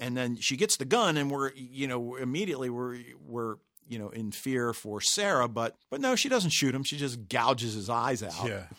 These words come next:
Speaker 1: and then
Speaker 2: yeah.
Speaker 1: locks him in the
Speaker 2: And then
Speaker 1: cage,
Speaker 2: locks him
Speaker 1: which
Speaker 2: back
Speaker 1: was,
Speaker 2: up.
Speaker 1: uh,
Speaker 2: Yeah, they always like the eye gouge, man.
Speaker 1: Yeah.
Speaker 2: That's, uh, well, that's what, if we, um, th-, there's a good eye gouge in, in Twenty-eight Days Later. That, so that we'll, we'll have to
Speaker 1: Oh.
Speaker 2: watch that for next time.
Speaker 1: Okay. All right. So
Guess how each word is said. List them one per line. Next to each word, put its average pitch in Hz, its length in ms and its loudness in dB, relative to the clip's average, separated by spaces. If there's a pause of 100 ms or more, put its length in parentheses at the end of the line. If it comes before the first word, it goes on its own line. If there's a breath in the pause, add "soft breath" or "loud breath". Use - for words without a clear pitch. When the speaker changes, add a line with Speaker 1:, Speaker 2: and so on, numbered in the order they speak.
(200)
Speaker 1:
and 107 120 -4
then 104 120 -4
Speaker 2:
yeah. 104 40 -4
Speaker 1:
locks 110 280 0
him 135 120 0
in 107 120 -2
the 90 60 -6
Speaker 2:
And 113 80 -8
then 110 60 -6
Speaker 1:
cage, 98 100 -4
Speaker 2:
locks 104 200 -6
him 107 60 -6
Speaker 1:
which 92 120 -6
Speaker 2:
back 92 80 -8
Speaker 1:
was, 101 240 -6
Speaker 2:
up. 104 80 -6
Speaker 1:
uh, 104 300 -6
Speaker 2:
Yeah, 123 220 2
they 123 140 0
always 214 180 2
like 139 180 -2
the 107 160 -4
eye 110 220 0
gouge, 90 480 -8
man. 92 220 -12
Speaker 1:
Yeah. 117 160 0
Speaker 2:
That's, 90 120 -6
uh, 98 160 -16 (680 soft breath)
well, 131 80 -2
that's 147 200 4
what, 139 100 4 (100)
if 131 200 -4
we, 120 160 2
um, 110 300 -4 (520)
th-, 117 140 -6
there's 117 160 -2
a 110 40 -4
good 110 200 0
eye 107 180 0
gouge 101 380 -2
in, 95 200 -10
in 98 240 -8
Twenty-eight 98 460 -8
Days 95 240 -10
Later. 90 380 -12 (100)
That, 90 220 -16
so 101 120 -10
that 98 120 -10
we'll, 113 180 -4
we'll 127 80 2
have 104 140 0
to 98 80 -12
Speaker 1:
Oh. - 20 -10
Speaker 2:
watch 90 180 -12
that 90 120 -16
for - 100 -20
next 85 240 -18
time. 92 300 -20
Speaker 1:
Okay. 110 340 -8 (420)
All 202 80 4
right. 151 220 6
So 139 420 4